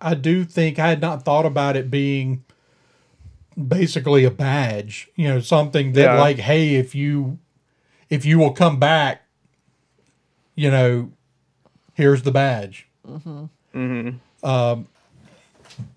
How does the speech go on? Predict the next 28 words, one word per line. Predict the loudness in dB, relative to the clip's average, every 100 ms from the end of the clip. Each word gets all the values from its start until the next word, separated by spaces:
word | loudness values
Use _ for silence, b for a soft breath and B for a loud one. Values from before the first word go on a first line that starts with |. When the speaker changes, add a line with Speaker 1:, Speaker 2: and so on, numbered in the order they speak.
| -20 _ _ 2
Speaker 1:
but | 4
I, | 4 2 -2 0
you | 2
know, | 4
I | 4
don't | 2
know. | 2 2
I | 2
kinda | 0 2
wondered | 2 2 0
about | -4 -6 -6
that, | -8 -10 -8
or | -6 -4
if | -4
it | -2
was | -2 2
some | 4
Speaker 2:
Yeah, | 4
I |
Speaker 1:
sort | 4
Speaker 2:
watched | 4 2
Speaker 1:
of | 0
Speaker 2:
enough | 0
Deadwood | 2 4
and | 2 4
Speaker 1:
communicator | 4 4 2 0
or | -2
Speaker 2:
Justified. | -2 -4 -4 -4 -4